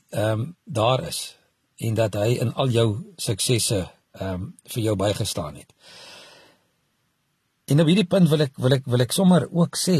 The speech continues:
weet, onthou dat ons elke dag ook moet by die, vir die Here bid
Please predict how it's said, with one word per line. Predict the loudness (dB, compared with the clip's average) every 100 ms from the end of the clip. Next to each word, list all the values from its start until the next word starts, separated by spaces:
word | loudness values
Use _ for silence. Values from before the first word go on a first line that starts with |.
| 0
weet, | -2
onthou | 2 4 4 2
dat | 0 2
ons | 2 2
elke | 2 2 0
dag | -2 -4 -8 -14
ook | -2 0 0 0
moet | 0
by | 0 -2
die, | -4
vir | -4 0
die | 2
Here | 2
bid | 2 2 0 -6